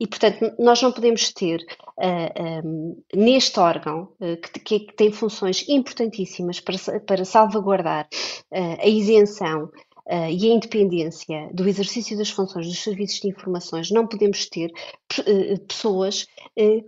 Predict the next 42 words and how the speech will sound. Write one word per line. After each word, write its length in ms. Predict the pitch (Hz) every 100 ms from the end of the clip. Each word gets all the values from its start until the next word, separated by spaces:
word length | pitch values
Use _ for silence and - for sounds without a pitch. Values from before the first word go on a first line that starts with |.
| -
com, 460 | 269 254 269 269
eh, 200 | - 262
uma 180 | 269 269
ligação 480 | 262 262 269 - 277
tão 200 | 269 285
próxima 520 | 277 254 254 - 269
ao 100 | 269
governo, 420 | 254 247 269 233
precisamente 560 | 220 - 214 208 202 214
por 140 | -
causa 260 | - 214 220
daquilo 300 | 233 233 226
que 100 | 226
já 120 | 240
vimos 240 | 226 240 -
falando. 520 | - 247 233 208 208 - - -
Eh, 280 | 208 190 190 - -
os 140 | -
serviços 320 | - 262 262
de 60 | -
informações 600 | 254 247 233 226 214 214
têm 280 | - 220 214
que, 220 | 220 - 214 214 -
eh, 260 | 190 175 185
ter 160 | 247 233
uma 200 | 247 269
aparência, 840 | - 233 214 208 214 - 240 240 240 - - -
eh, 220 | 226 202 202
não 220 | 240 269
só 380 | 262 269 208 151 -
têm 240 | 214 185 180
de 100 | 214
exercer 400 | 226 214 - 233
efetivamente 600 | 226 214 208 196 190 190
as 80 |
suas 160 | - 214
funções 460 | - 202 208 180 -
apenas 400 | 226 226 233 175
ao 60 | 170
serviço 420 | - 180 180 -
do 60 | 208
Estado, 400 | - 214 254